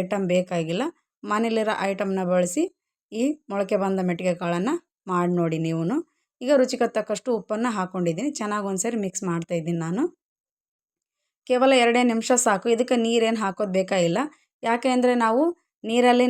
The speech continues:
ನೆನೆಸಿ ಮೊಳಕೆನ ಬರ್ಸಿರ್ತೀವಲ್ಲ, ಹಾಗಾಗಿ ಇದಕ್ಕೆ ನಾವು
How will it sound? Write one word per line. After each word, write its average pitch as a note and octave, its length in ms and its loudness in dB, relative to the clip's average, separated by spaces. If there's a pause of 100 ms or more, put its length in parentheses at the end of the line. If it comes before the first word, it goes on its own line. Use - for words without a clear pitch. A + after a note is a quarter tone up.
ನೆನೆಸಿ A#3 380 0 (220)
ಮೊಳಕೆನ A3 440 -2 (320)
ಬರ್ಸಿರ್ತೀವಲ್ಲ, G3+ 680 0 (520)
ಹಾಗಾಗಿ A#3+ 480 0 (120)
ಇದಕ್ಕೆ A#3+ 320 -2
ನಾವು A3 120 -2